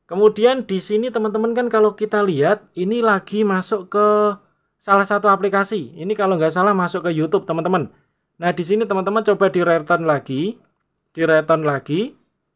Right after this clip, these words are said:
di return lagi, di return lagi. Pokoknya sampai keluar ke aplikasi dulu, teman-teman ya.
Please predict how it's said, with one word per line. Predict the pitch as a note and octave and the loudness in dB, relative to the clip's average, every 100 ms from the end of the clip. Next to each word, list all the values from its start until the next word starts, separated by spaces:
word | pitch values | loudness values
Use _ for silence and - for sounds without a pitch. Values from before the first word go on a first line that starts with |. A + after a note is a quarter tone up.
| _ _ - | _ _ -4
di | D#3+ | 0
return | D#3 D#3 D#3+ D3 | 2 2 0 -2
lagi, | C3 C#3+ F#3 C4+ - _ _ _ _ _ _ | -4 -4 -4 -4 -10 _ _ _ _ _ _
di | D3+ | 0
return | D3+ D3 D#3+ D#3 | 0 0 -2 -2
lagi. | C#3 B2+ E3+ G#3+ | -4 -4 -8 -6
Pokoknya | G3+ E3+ D#3+ F#3 A3+ | -4 -2 0 0 -2
sampai | A3 F#3+ A#3 | 0 0 0
keluar | A3 A3 A3 A#3+ | 2 4 6 4
ke | B3 | 2
aplikasi | A3+ A3+ A3+ A3 G#3+ A3+ - | -2 0 0 0 -2 -6 -4
dulu, | G3 G3 | 2 2
teman-teman | F#3 F3+ F3+ D#3+ | 2 0 0 0
ya. | F#3+ | 0